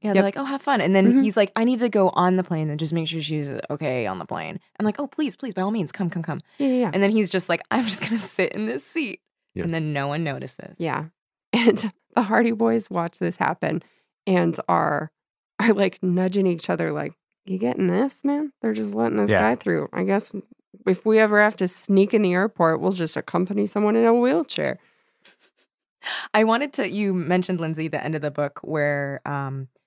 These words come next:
Speaker 1: I keep getting them mixed up. Is Joe the one that's like, "I wanna go and, like, personally kill
Speaker 2: Yeah.
Speaker 1: these terrorists"?
Speaker 2: Yeah.
Speaker 1: Okay.
Speaker 3: Yeah, Joe almost has a personality.
Speaker 1: Yeah.
Speaker 3: And Frank does not.
Speaker 1: Frank's just like,
Speaker 2: Frank's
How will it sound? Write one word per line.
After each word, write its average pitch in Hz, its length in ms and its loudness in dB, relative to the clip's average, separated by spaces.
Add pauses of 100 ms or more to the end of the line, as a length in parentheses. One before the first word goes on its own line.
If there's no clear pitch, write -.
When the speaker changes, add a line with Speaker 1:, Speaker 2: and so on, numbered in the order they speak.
(280)
Speaker 1:
I 180 100 -4
keep 180 180 -6
getting 160 140 0
them 156 60 -2
mixed 151 180 -6
up. - 180 -4
Is 175 180 -2
Joe 175 240 4
the 185 60 4
one 185 120 6
that's 175 140 0
like, 165 180 0
"I 156 140 2
wanna 160 220 2
go 156 260 2
and, 143 120 -4
like, 131 280 -10 (300)
personally 156 540 0
kill 151 280 -2
Speaker 2:
Yeah. - 160 4
Speaker 1:
these 139 160 -6
terrorists"? 156 300 -2
Speaker 2:
Yeah. - 80 -4
Speaker 1:
Okay. 135 140 0
Speaker 3:
Yeah, 80 120 -2
Joe 135 280 4
almost 110 460 0
has 87 180 -6
a 80 40 -12
personality. - 600 -16 (200)
Speaker 1:
Yeah. 208 240 4
Speaker 3:
And - 100 -8
Frank - 220 0
does 170 160 -4
not. - 220 -10
Speaker 1:
Frank's 233 300 4
just 233 180 -2
like, 190 160 2
Speaker 2:
Frank's 180 320 -4